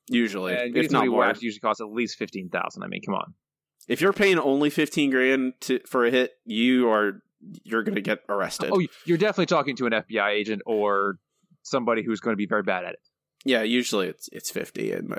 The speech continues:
Speaker 1: at least, if not more. Uh, don't ask how I know all these things.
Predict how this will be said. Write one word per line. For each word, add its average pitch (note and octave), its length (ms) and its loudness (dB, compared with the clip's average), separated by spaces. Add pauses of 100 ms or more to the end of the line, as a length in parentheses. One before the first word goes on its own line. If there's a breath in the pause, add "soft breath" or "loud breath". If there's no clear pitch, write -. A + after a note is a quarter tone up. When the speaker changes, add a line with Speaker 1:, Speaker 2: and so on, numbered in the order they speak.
Speaker 1:
at G2+ 220 -4
least, G2 380 -4 (200)
if A2 200 -4
not G#2+ 160 -2
more. A#2+ 240 0 (720 soft breath)
Uh, G2 80 -2
don't G#2+ 200 0
ask G2+ 160 -2
how G#2 100 0
I F#2 60 -4
know F#2 140 -2
all F#2+ 80 0
these F#2+ 160 -4
things. A#2+ 260 -2